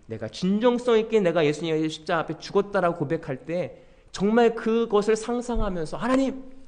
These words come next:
생각하면서, '주님, 내가 믿습니다.' 그 믿음 가지고 의롭게 되는 것입니다. 우리가 어떻게 의롭게 되는가?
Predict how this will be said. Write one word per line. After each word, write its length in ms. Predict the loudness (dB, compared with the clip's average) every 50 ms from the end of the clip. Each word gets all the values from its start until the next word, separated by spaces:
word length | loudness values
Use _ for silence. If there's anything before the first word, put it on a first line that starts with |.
| -18 -14
생각하면서, 880 | -6 0 4 4 6 6 6 4 2 -4 -4 -4 -4 -4 -6 -6 -6 -8 -16 -20 -20 -18
'주님, 240 | -12 -6 -4 -4 -4
내가 340 | -2 -2 0 -2 -2 -2 -6 -12 -20 -20 -20 -20 -20 _
믿습니다.' 600 | -14 -14 -14 -14 -14 -14 -12 -12 -12 -12 -14 -16 -16 -14 -14 -14 -14 -14 -16 -16 -16 -14
그 120 | -10 -8 -6
믿음 360 | -4 -2 -2 0 0 0 2
가지고 1040 | 4 4 4 2 0 -4 -2 4 6 8 8 8 6 4 0 -6 -12 -16 -18 -14 -8 -4
의롭게 400 | -2 0 0 -2 -4 -4 -6 -6
되는 240 | -4 -6 -8 -8
것입니다. 340 | -10 -12 -14 -16 -20 -20 -20 -20 -20 -18 _ -6
우리가 200 | -4 0 2 2
어떻게 480 | 2 2 2 0 0 0 0 -2 -2
의롭게 380 | 0 0 -2 -2 -2 -4 -6 -4
되는가? 520 | -4 -6 -6 -6 -6 -6 -6 -6 -8 -12